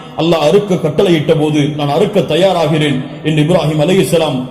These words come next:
அல்லாஹ்விற்காக தன்னுடைய, அல்லாஹ்வுடைய கட்டளையை ஏற்க துணிந்ததை போன்று, "யா அல்லாஹ், நீ கூறினால் எதையும் செய்வதற்கு நான் தயார்" என்ற தன்மையை வெளிப்படுத்துவதற்கு தான்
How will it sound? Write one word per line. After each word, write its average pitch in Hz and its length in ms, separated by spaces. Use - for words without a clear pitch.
அல்லாஹ்விற்காக 156 760
தன்னுடைய, 156 340
அல்லாஹ்வுடைய 165 520
கட்டளையை 190 480
ஏற்க 180 320
துணிந்ததை 185 540
போன்று, 240 340
"யா 147 340
அல்லாஹ், 156 300
நீ 160 140
கூறினால் 190 580
எதையும் 196 360
செய்வதற்கு 170 540
நான் 143 200
தயார்" 156 340
என்ற 147 240
தன்மையை 160 580
வெளிப்படுத்துவதற்கு 156 880
தான் 135 220